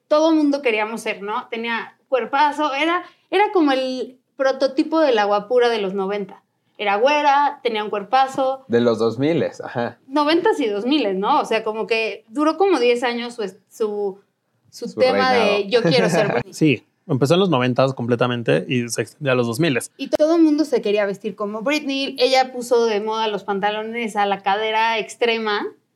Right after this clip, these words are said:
Speaker 1: O sea, esos pantalones que tienen el tiro de cinco centímetros,
Speaker 2: <laughs>
Speaker 1: ¿no? Que se te vea la tanga fuera del pantalón.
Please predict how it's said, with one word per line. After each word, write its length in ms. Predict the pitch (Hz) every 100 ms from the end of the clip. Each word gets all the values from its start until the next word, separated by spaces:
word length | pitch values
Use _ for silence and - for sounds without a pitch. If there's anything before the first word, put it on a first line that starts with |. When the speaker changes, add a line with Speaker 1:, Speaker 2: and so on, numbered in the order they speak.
| _ _
Speaker 1:
O 40 |
sea, 220 | 220 208
esos 200 | 220 262
pantalones 460 | 262 220 208 220 233
que 100 | 220
tienen 260 | 214 220 220
el 160 | 202
tiro 240 | 202 226 226
de 180 | 202 185
cinco 320 | 202 226 214
centímetros, 800 | 208 190 233 226 208 214 220 - _ _ _
Speaker 2:
<laughs> 140 | - 127
Speaker 1:
¿no? 320 | 185 269 -
Que 120 | 269
se 120 | 247
te 140 | 233 226
vea 160 | 240
la 160 | 233 233
tanga 300 | 233 233 214
fuera 240 | 233 226
del 120 | 214 -
pantalón. 720 | 202 190 202 233 240 233